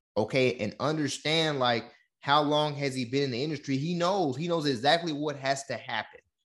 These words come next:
okay? Where has the C E O been and how has the company improved since the C E O has been there? Let's take A M D, Doctor Lisa Su, C E O of A M D. When she came over in the two thousand, when she came over in two thousand and fourteen,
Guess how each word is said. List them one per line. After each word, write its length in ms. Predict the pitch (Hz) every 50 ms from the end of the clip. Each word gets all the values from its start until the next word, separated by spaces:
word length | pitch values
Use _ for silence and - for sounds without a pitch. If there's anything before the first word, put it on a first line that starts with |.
| _ _ _ _ -
okay? 420 | - 98 - 107 98 101 98 98 - _ _ _ _ -
Where 260 | - - 123 160 180
has 200 | 185 185 180 147
the 60 | 151
C 320 | 151 - - 165 160 160 156
E 40 | 151
O 140 | 147 143
been 440 | 139 101 135 139 143 143 143 147 - -
and 140 | 98 104 104
how 260 | 104 113 131 135 143
has 180 | 143 143 139 123
the 100 | 110 117
company 460 | - - 147 135 135 139 135 120 95
improved 600 | 107 107 104 104 - - 143 143 143 139 131 127
since 180 | - 143 135 123
the 80 | 123
C 340 | 113 - - 135 131 127 120
E 60 | 117
O 100 | 120 120
has 240 | 117 117 120 120 110
been 300 | 107 110 156 175 180 170
there? 260 | 160 123 98 87 87 - _ _ _ _ _ - - _ _ _ _ _ _ _ -
Let's 140 | - 143 143
take 220 | - 170 160 - -
A 240 | 127 160 170 170 165
M 140 | 160 151 -
D, 140 | 190 196 170
Doctor 380 | 135 113 135 135 143 127 135
Lisa 320 | 131 131 147 147 - - 139
Su, 300 | - - 185 170 143 120
C 280 | - - 156 156 151
E 40 | 147
O 60 | 147
of 140 | 147 143 131
A 180 | 104 139 147 143
M 120 | 139 139
D. 300 | 139 185 170 120 92 - _ _ _ _ _ _
When 120 | - 107 104
she 240 | - - 208 220
came 400 | 196 - 196 180 170 165 160 156
over 280 | 151 151 156 143 135 -
in 80 | 123 131
the 40 | 120
two 280 | 123 - - 170 151
thousand, 480 | - 147 143 143 147 143 139 135 123 - -
when 160 | - 117 117
she 140 | 113 - 190
came 200 | 190 190 170 160
over 180 | 156 151 147 135
in 60 | 120
two 160 | - - 156
thousand 300 | 151 151 143 139 127 127
and 120 | 120 120 -
fourteen, 580 | 147 143 127 110 - - 190 196 180 165 147